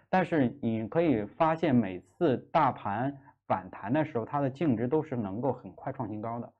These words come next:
所以说程周总这个操作能力、选股能力真是超强的。所以说，如果你觉得自己选股能力真的是，呃，一般，或者说，呃，操作起来选股确实一般，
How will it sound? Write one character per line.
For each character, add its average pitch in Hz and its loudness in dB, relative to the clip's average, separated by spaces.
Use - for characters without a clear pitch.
所 180 6
以 175 6
说 175 6
程 156 2
周 180 4
总 107 0
这 120 2
个 123 2
操 156 2
作 165 4
能 104 -2
力、 143 4
选 127 -2
股 117 -2
能 101 -6
力 143 2
真 151 -2
是 127 -2
超 123 -6
强 98 -10
的。 - -16
所 165 6
以 180 6
说， 180 4
如 170 6
果 202 8
你 113 4
觉 101 -2
得 156 2
自 202 6
己 120 2
选 131 2
股 156 4
能 107 2
力 147 4
真 180 2
的 175 4
是， 104 -2
呃， 101 -2
一 156 2
般， 180 4
或 175 6
者 117 4
说， 156 4
呃， 110 0
操 - 2
作 180 8
起 - -4
来 131 2
选 139 0
股 101 -2
确 - 0
实 139 0
一 151 0
般， 151 -2